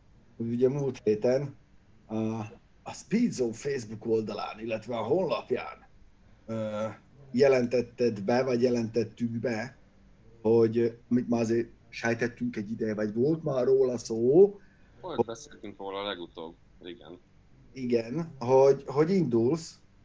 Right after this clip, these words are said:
Speaker 1: indulsz egy jó pár futamon
Speaker 2: Indulok egy
Speaker 1: az
Speaker 2: pár
Speaker 1: idei
Speaker 2: futamon.
Speaker 1: V B-n, méghozzá egy elég ütőképes történettel.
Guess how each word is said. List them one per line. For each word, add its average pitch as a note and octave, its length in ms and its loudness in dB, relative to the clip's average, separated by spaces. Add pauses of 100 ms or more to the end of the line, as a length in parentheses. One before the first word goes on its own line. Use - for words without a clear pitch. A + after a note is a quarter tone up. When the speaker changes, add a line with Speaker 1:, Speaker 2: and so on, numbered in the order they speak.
(180)
Speaker 1:
indulsz C3+ 480 -4
egy A#2+ 180 0
jó C#3+ 180 4
pár A#2+ 220 -4
futamon A2+ 640 -6 (1800)
Speaker 2:
Indulok A#2+ 340 -4
egy A2+ 120 -8
Speaker 1:
az A2+ 80 -4
Speaker 2:
pár G#2+ 100 0
Speaker 1:
idei C#3 240 8
Speaker 2:
futamon. C#3+ 260 10
Speaker 1:
V - 40 8
B-n, D3 380 6 (300)
méghozzá D3+ 500 4
egy D#3 120 4
elég D3 280 6
ütőképes A#2+ 560 0
történettel. G#2 800 -2